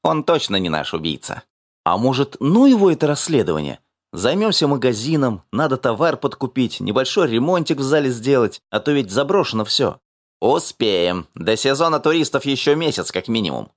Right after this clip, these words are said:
«Нет в тебе азарта сыщика,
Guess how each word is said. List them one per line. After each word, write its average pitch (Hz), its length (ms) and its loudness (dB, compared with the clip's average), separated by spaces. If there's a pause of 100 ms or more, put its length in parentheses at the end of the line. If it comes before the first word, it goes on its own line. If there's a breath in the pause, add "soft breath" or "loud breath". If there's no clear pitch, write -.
(580)
«Нет 117 440 0
в - 120 -12
тебе 117 300 0
азарта 107 440 0
сыщика, 85 760 -4